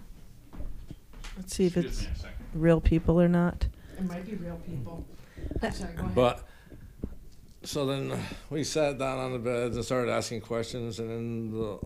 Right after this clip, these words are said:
Speaker 4: light would flicker. It's like, "Hmm, that's pretty weird. It's never done that before." So then it's like, "All right." And I said, "If you wanna communicate, uh, make the light flicker for yes, and then don't do anything for no." And then we'd ask, and it would flicker.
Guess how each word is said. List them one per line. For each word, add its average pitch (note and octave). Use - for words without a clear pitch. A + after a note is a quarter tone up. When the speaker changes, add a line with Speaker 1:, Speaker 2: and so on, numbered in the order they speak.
Speaker 4:
light D#3+
would C3+
flicker. G#2
It's F#2+
like, G2+
"Hmm, B2
that's G2+
pretty F#2+
weird. F#2+
It's G#2+
never G2+
done F#2
that G2
before." G2
So A2
then A2
it's G2+
like, A2+
"All D#3
right." D3+
And A2+
I A2
said, A2+
"If G2+
you C3
wanna B2+
communicate, A#2
uh, A#2
make A#2+
the A#2
light A#2
flicker B2+
for A2
yes, A2+
and A2
then G2+
don't G#2+
do G#2
anything G#2
for G#2
no." G2+
And G2+
then G2
we'd G#2
ask, G2
and G2
it G2+
would F#2+
flicker. G#2+